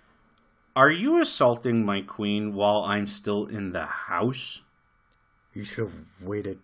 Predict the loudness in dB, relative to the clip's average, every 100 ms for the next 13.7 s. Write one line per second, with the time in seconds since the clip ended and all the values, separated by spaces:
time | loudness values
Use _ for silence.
0 | -12 -10 -8 -10 -10 -8 0 12 12 12
1 | 10 10 10 12 12 12 12 12 10 10
2 | 10 10 10 10 8 10 10 10 6 4
3 | 2 2 2 2 0 0 -2 6 10 12
4 | 12 10 8 6 12 12 12 8 6 4
5 | 4 6 12 12 12 10 6 8 8 8
6 | 4 4 12 12 12 6 -2 -4 _ -2
7 | 8 8 8 8 8 6 -2 -8 -16 0
8 | 4 6 6 2 2 2 4 4 6 6
9 | 6 4 0 0 2 4 2 -6 -16 _
10 | _ _ -16 -14 -14 -14 -16 -20 -10 0
11 | 2 4 2 2 4 6 6 4 -6 -20
12 | _ -20 -20 -20 -12 0 2 4 8 8
13 | 8 4 -2 -2 -4 -6 -8